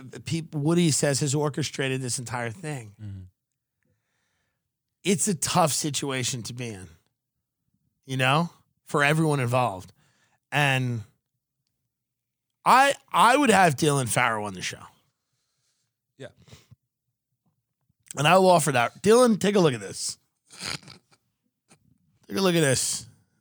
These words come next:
Speaker 1: Want a clam strip? Dylan.
Speaker 2: Can, can I have one?
Speaker 1: Dylan, I tell you right now, if you wanna tell a tale,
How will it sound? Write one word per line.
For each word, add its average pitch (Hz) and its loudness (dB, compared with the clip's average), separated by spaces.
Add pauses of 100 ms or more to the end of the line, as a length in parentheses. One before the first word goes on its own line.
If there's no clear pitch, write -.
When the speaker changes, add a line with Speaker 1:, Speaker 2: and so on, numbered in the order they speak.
(280)
Speaker 1:
Want 147 -10
a - -12
clam 180 0
strip? - -2 (1000)
Dylan. 208 4 (1200)
Speaker 2:
Can, 127 -20 (140)
can 117 -12
I 107 -8
have 90 -12
one? 101 -14 (400)
Speaker 1:
Dylan, 190 4
I 185 6
tell 175 6
you 175 6
right 165 6
now, 123 2 (1400)
if - -6
you 165 4
wanna 202 4
tell 214 4
a 202 4
tale, 160 4